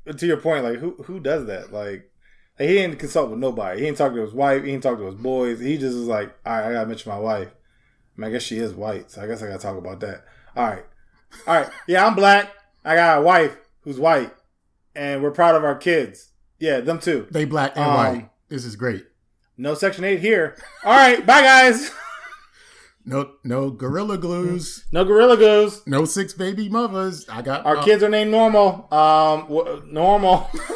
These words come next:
Speaker 2: Such a
Speaker 1: Chad,
Speaker 2: fuck up.
Speaker 1: Chase, and, um, um,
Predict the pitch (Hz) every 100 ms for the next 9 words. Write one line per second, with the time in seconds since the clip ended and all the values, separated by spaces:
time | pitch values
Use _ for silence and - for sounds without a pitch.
0 | 494 - _ _ - - _ 988 - -
1 | 427 - 285 - _ _ _ _ - -
2 | 123 - - 131 - 180 180 175 - 208
3 | 190 190 190 165 160 165 151 151 151 151
4 | 147 147 156